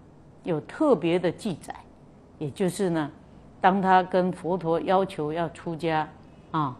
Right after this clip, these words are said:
加入僧团的时候啊，那佛陀呢，就对他呢表示欢迎啊。佛陀说：“欢迎你加入僧团。”结果呢，这位央杰罗摩呢，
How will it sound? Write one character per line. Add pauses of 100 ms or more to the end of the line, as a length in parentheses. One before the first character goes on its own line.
(120)
加
入
僧
团
的
时
候
啊， (520)
那
佛
陀
呢， (400)
就 (440)
对
他
呢 (240)
表
示
欢
迎 (180)
啊。 (400)
佛
陀
说 (640)
：“欢
迎
你
加
入
僧
团。” (680)
结
果
呢， (720)
这
位
央
杰
罗
摩
呢，